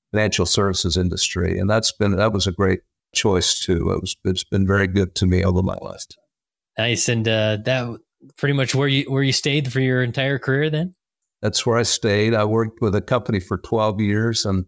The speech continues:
Speaker 1: me and a few others founded a new company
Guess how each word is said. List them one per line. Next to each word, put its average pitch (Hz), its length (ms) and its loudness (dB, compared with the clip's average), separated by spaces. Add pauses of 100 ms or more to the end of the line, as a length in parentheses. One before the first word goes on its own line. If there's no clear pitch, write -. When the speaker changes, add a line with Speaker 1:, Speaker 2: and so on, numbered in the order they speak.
(480)
Speaker 1:
me 131 200 0
and 123 100 0
a - 20 0
few 117 300 0
others 117 320 0
founded 120 500 0
a 110 100 0
new 120 220 2
company 113 720 0